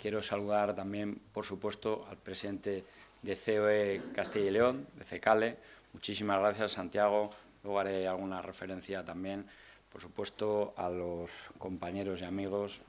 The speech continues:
Paloma, senadora, José Luis también, compañero del Parlamento Nacional, vicepresidente de la Diputación,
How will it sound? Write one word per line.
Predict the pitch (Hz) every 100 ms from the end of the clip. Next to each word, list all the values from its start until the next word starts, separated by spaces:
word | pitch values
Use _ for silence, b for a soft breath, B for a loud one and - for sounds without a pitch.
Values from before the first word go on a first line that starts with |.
| - B B B -
Paloma, | 87 87 95 92 85 85 B B B - -
senadora, | 92 87 104
José | 90 87 -
Luis | 90 107 -
también, | 90 90 104 95 87 b b b b b
compañero | - 87 95 98 98 92
del | 92 92 90
Parlamento | 87 98 92 90 85 90
Nacional, | 87 98 113 120 120 - -
vicepresidente | - 92 - 95 87 98
de |
la | 92
Diputación, | 90 92 90 - 120 123 120